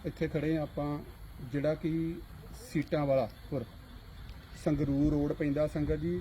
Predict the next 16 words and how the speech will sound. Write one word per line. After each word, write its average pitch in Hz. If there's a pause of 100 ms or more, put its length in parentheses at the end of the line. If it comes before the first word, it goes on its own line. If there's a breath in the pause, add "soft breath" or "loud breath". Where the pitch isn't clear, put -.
(120)
ਤੇ 160
ਲਾਗੇ 147 (140)
ਬਾਰਾਂ 147
ਤੇਰਾਂ 151
ਕਿਲੋ 143 (100)
ਅਮਰਗੜ੍ਹ 139
ਆ। 95 (1160)
ਸੰਗਤ 165
ਜੀ 208
ਦੇਖੋ, 180
ਇਹ 202
ਪੰਜਾਬ 143
'ਚ 160
ਖੜੇ 165
ਹਾਂ 127
ਆਪਾਂ 110